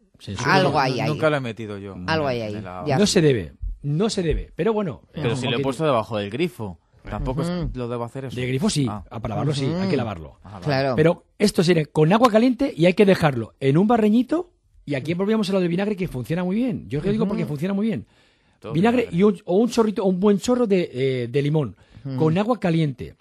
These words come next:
Speaker 1: Con agua
Speaker 2: Ujú.
Speaker 1: caliente y lo dejamos ahí, hay que dejarlo ahí que se amolezca. Y luego, con mucha paciencia, con mucha
Speaker 2: Ujú.
Speaker 1: paciencia, ir con el grifito, pasándolo para que todos los orificios que tiene vaya quitándose la grasa. Es que no hay
Speaker 2: Ujú.
Speaker 1: otra, no hay otra.
Speaker 3: Vale.
Speaker 2: Lámpara de la cocina, a ver,
Speaker 3: Eh,
Speaker 2: ese
Speaker 3: Rodrigo nos, nos aclara, ¿vale?
Speaker 2: A ver.
Speaker 3: Dice que me refiero a las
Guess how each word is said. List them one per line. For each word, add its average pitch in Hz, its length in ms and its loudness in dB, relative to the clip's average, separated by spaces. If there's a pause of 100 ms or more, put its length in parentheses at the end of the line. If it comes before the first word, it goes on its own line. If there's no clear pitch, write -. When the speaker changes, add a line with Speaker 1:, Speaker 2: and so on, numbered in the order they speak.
(220)
Speaker 1:
Con 156 100 0
agua 202 120 2
Speaker 2:
Ujú. - 100 0
Speaker 1:
caliente 233 200 0
y 160 40 2
lo 156 80 8
dejamos 175 320 2
ahí, 156 140 0
hay 180 40 0
que 202 80 0
dejarlo 180 280 -2
ahí 160 60 -2
que 180 100 -6
se 151 120 -8
amolezca. 131 480 -8 (300)
Y 160 140 0
luego, 180 240 4
con 135 180 -4
mucha 214 400 0
paciencia, 143 680 -6
con 117 180 -6
mucha 185 240 -4
Speaker 2:
Ujú. 165 80 -6
Speaker 1:
paciencia, 143 640 -4
ir 147 160 -4
con 127 140 -4
el 117 60 -6
grifito, 196 540 -4 (300)
pasándolo 190 500 -2
para 139 200 -6
que 107 120 -8
todos 113 160 -6
los 113 100 -6
orificios 147 440 -6
que 127 100 -8
tiene 208 340 -6
vaya 135 280 -8
quitándose 98 320 -14
la 90 80 -12
grasa. 95 180 -14 (220)
Es 170 100 -4
que 151 100 -2
no 156 80 -2
hay 135 80 -6
Speaker 2:
Ujú. 104 60 -12
Speaker 1:
otra, - 160 -18 (200)
no 135 120 -6
hay 127 140 -4
otra. 110 160 0
Speaker 3:
Vale. 120 180 2
Speaker 2:
Lámpara 240 400 0
de 190 80 0
la 170 80 -4
cocina, 131 360 -10
a - 20 -4
ver, 175 200 0
Speaker 3:
Eh, 160 100 -2
Speaker 2:
ese 175 320 0
Speaker 3:
Rodrigo 160 440 4
nos, 180 220 -4
nos 139 200 -8
aclara, 98 380 -6
¿vale? 151 200 4
Speaker 2:
A 160 40 2
ver. 147 100 2
Speaker 3:
Dice 127 220 -6
que 127 140 -6
me 117 80 -4
refiero 151 340 -4
a - 20 0
las 123 220 -4